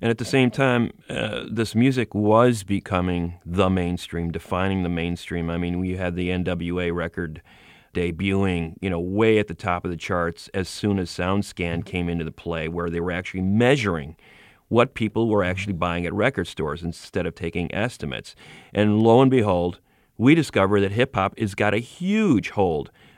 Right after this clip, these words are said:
on the youth of America, starting in the early nineties, but probably well before that. And now we have the documentation. These two rappers are representative of this commercially hugely popular art form. And so as a result, they were targets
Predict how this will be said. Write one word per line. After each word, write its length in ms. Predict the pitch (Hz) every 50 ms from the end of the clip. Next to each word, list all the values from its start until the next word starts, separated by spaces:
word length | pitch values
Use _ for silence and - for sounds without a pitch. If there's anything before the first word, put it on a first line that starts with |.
| _ _
on 380 | - 98 92 92 92 92 95 90
the 100 | 90 101
youth 320 | 98 104 107 101 92 -
of 160 | - 92 90 92
America, 640 | 90 92 92 85 82 85 87 - - 90 85 123 - _ _ _ _ -
starting 400 | - - 95 92 95 95 92 92
in 120 | 92 92
the 140 | 90 90 87
early 260 | 87 87 85 90 87
nineties, 440 | 85 82 82 82 85 95 110 120 117
but 180 | 113 98 -
probably 360 | - - 95 95 95 90 95 92
well 280 | 85 90 98 92 92 90
before 440 | 82 85 85 - - 98 92 85
that. 300 | 78 78 80 82 85 87 - - - - - - - -
And 240 | - 143 143 139 143
now 160 | 139 131 131
we 100 | 139 143
have 120 | 131 123 120
the 60 | 117
documentation. 920 | 101 117 101 98 95 - 101 101 104 107 - 151 139 143 135 - - 64
These 160 | 64 76 92 -
two 140 | - - 104
rappers 420 | 98 90 90 90 - 92 92 82
are 80 | 92 87
representative 680 | 87 90 90 - 92 87 82 92 87 87 90 98 98 98
of 240 | 90 85 85 90 _ - - - - _ -
this 160 | 95 95 -
commercially 1000 | - - - 95 95 98 104 110 120 151 151 - - 87 85 85 82 82 92 95 _ _ _ _ _ _ _
hugely 680 | - - - - - - 131 143 156 165 143 - 101 98
popular 600 | 90 - - 90 85 85 - - 92 92 98 104 - -
art 260 | 110 127 151 - -
form. 300 | - - 80 69 50 - - _ - - - - - - _ _ -
And 300 | 135 139 131 127 - -
so 220 | - 120 160 143
as 200 | - 139 151 139
a 60 | 147 139
result, 480 | 131 135 127 131 165 175 170 135 -
they 100 | 147 165
were 140 | 208 202 156
targets 680 | - - 123 131 143 156 147 104 85 - - - -